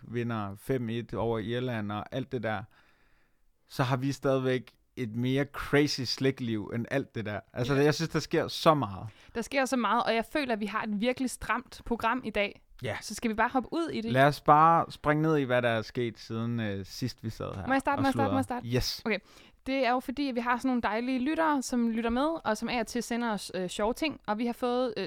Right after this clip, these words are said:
Speaker 2: t-, sådan, synes jeg, to sjove indslag på vores, øh, væg. Det ene er lidt mere sjovt end det andet, vil jeg sige, fordi det ene er faktisk ret tragisk. Så vi starter med det sjove.
Speaker 1: Okay.
Speaker 2: Og, øh, det er Søren Hugger Møller,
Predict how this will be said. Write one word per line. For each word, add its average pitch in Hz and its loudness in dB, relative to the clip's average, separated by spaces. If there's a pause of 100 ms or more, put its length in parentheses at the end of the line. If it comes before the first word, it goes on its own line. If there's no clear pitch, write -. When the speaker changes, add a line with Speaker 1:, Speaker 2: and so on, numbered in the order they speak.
Speaker 2:
t-, - -10
sådan, 262 0
synes 254 -4
jeg, 254 -4
to 285 -6
sjove 240 2
indslag 233 -2
på 214 -6
vores, 190 -4
øh, 185 -4
væg. 214 -2
Det - -4
ene 262 4
er 247 6
lidt 226 0
mere 170 0
sjovt 175 0
end 165 -2
det 120 0
andet, 170 -2
vil 139 -4
jeg - 6
sige, 196 0
fordi 175 -6
det 185 0
ene 202 4
er 202 4
faktisk 175 0
ret 165 -4
tragisk. 170 -2 (560)
Så 220 -4
vi 208 -2
starter 226 6
med 214 4
det 185 2
sjove. 156 -2 (300)
Speaker 1:
Okay. 131 6 (420)
Speaker 2:
Og, 214 6
øh, 208 0
det 254 4
er 240 6
Søren 240 2
Hugger 247 4
Møller, 233 0